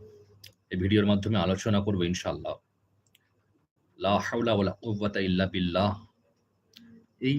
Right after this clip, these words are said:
শব্দটুকু পড়লে কি কি হয় এবং এই শব্দটি পড়লে এর ফজিলত কতগুলো আছে,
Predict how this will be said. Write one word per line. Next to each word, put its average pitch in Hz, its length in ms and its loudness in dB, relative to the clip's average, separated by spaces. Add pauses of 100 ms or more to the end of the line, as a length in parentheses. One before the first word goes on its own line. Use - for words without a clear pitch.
(140)
শব্দটুকু - 680 -8 (120)
পড়লে 92 360 0 (1300)
কি 107 140 -4
কি 107 220 -2 (480)
হয় 101 300 -4 (920)
এবং 87 220 -2 (100)
এই 90 120 2 (120)
শব্দটি 104 440 -4 (580)
পড়লে 120 340 -2 (160)
এর 113 140 -2
ফজিলত 110 560 -2 (200)
কতগুলো 98 560 -4
আছে, - 320 -10